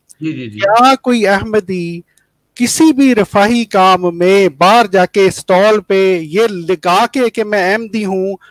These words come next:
Speaker 2: वहां पे तकसीम कर सकता है राशन?
Speaker 1: अच्छा।
Speaker 2: बताएं मुझे।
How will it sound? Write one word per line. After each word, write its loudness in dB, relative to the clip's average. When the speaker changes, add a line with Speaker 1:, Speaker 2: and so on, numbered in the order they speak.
Speaker 2:
वहां 2
पे 0
तकसीम -8
कर -2
सकता -4
है 2
राशन? -4
Speaker 1:
अच्छा। -2
Speaker 2:
बताएं 2
मुझे। -6